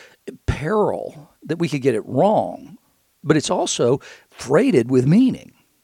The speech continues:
So both those things come at the same time. And so what you get on the first part is the, the Mishnah, which is the, the sort of the instruction and the repet-, it's taught by repetition.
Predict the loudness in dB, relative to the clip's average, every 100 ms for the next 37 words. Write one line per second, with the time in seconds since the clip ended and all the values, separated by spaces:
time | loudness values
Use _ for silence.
0 | _ _ _ -10 -4 -4 -4 -10 -12 -12
1 | -12 -10 -10 -12 -12 -14 -14 -12 -10 -6
2 | -6 -6 -14 -14 -10 -8 -8 -8 -12 -12
3 | -12 -8 -6 -6 -8 -8 -8 -6 -4 0
4 | 0 0 -4 -6 -8 -14 -14 -6 -4 -4
5 | -6 -4 -4 -4 -8 -8 -8 -12 -12 -8
6 | -6 -6 -10 _ -2 -2 -2 -12 -12 -10
7 | -10 -12 _ -20 _ -10 -6 -4 -6 -6
8 | -8 -8 -10 -8 -6 -4 -2 -4 -2 -6
9 | -8 -12 -10 -10 -8 -10 -14 _